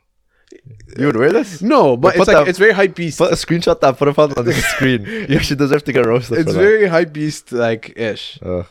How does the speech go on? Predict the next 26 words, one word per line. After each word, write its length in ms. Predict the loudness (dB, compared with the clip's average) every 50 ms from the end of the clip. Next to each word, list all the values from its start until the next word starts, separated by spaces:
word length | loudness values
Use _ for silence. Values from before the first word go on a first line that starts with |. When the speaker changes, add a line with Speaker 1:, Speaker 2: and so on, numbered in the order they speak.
| _ _ _ _ _
Speaker 2:
Um, 160 | -4 -2 0 0 0
Speaker 1:
gross. 320 | -2 -4 -6 -10 -14 -16 _ _ _ _ -20 _ -4
Speaker 2:
anyways, 520 | -2 -2 0 -2 -2 -4 -8 -12 -18 -20 _ -18
so 300 | -8 -4 -4 -2 -2 -4
he 200 | -6 -8 -8 -6
was, 140 | -6 -8
he 160 | -8 -6 -4 -4
was, 280 | -4 -4 -8 -12 -14 -18 -20 _ _ _
he 160 | -8 -6 -6
was 140 | -6 -4 -4
last 300 | -2 -2 -2 -2 -4 -6
seen 320 | -12 -10 -10 -8 -6 -4
there, 280 | -4 -4 -2 -2 -2 -2
I 60 | -4
think 260 | -4 -6 -12 -12 -10
yesterday 340 | -10 -10 -10 -8 -10 -8 -8 -8
or 60 | -10
two 120 | -10 -8 -6
days 200 | -6 -6 -6 -8
ago. 280 | -8 -8 -10 -10 -12 _ _ _ _ _ _ _ _ _ _ -8
Um, 560 | -8 -6 -6 -8 -10 -10 -12 -14 -18 -20 -20 -20
he 180 | -12 -6 -4
was 220 | -4 -4 -4 -6 -12
fully 400 | -16 -10 -8 -6 -6 -6 -6 -8
masked 440 | -6 -4 -4 -4 -4 -6 -10 _
out 360 | -8 -6 -4 -4 -6 -8 _